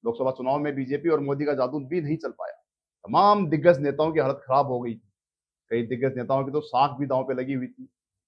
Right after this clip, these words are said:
आपको बता दें कि मोदी सरकार थ्री पॉइंट ज़ीरो में कोटा सांसद ओम बिरला लोकसभा अध्यक्ष चुन लिए गए हैं। बिरला का लगातार दूसरी बार इस पद पर काबिज होना राजस्थान में बदलाव की राजनीति की तरफ इशारा कर रहा है।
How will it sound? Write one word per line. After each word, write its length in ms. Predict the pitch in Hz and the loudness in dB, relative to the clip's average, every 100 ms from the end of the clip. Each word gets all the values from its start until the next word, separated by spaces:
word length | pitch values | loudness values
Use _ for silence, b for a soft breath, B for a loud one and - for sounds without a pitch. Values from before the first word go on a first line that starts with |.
| _ _ _ - | _ _ _ -12
आपको 200 | 101 117 | -10 -6
बता 240 | 120 165 190 | 2 6 6
दें 140 | 202 | 4
कि 100 | 208 | 2
मोदी 260 | 175 156 190 | 2 2 0
सरकार 460 | 170 156 170 180 - | 0 4 4 4 2
थ्री 140 | 214 | 0
पॉइंट 340 | 226 185 185 127 | 2 2 0 0
ज़ीरो 260 | 151 180 | 2 2
में 160 | 160 170 | 2 0
कोटा 400 | 165 151 - 160 | 0 2 2 2
सांसद 420 | 143 127 165 160 - | 0 -2 -2 -2 -2
ओम 200 | 160 135 | -2 0
बिरला 300 | 135 131 139 - _ _ - | 2 4 2 -2 _ _ -4
लोकसभा 320 | 151 180 165 | -2 4 4
अध्यक्ष 200 | 151 - - | 4 -2 -4
चुन 140 | 160 | -2
लिए 160 | 151 123 | 0 0
गए 60 | 101 | -4
हैं। 160 | 90 _ _ _ _ _ _ | -12 _ _ _ _ _ _
बिरला 240 | 107 117 127 | -6 -2 0
का 100 | 127 | 0
लगातार 380 | 123 120 156 160 | 0 2 2 2
दूसरी 280 | 160 160 | 0 -2
बार 240 | 160 160 - | 4 4 2
इस 120 | 147 - | -6 -4
पद 120 | 147 - | -4 0
पर 80 | 156 | 0
काबिज 320 | 135 135 147 | 2 0 0
होना 220 | 127 147 | -2 -2
राजस्थान 480 | 156 139 139 147 143 | 0 -2 0 -2 -2
में 140 | 139 131 | -4 -6
बदलाव 320 | 113 117 131 | -4 -2 -2
की 140 | 135 | -2
राजनीति 400 | 120 113 117 120 | -6 -6 -8 -14
की 80 | 127 | -14
तरफ 200 | 127 135 | -6 -6
इशारा 260 | - 110 120 | -6 -8 -8
कर 160 | 120 | -6
रहा 180 | 127 123 | -6 -6
है। 180 | - _ | -10 _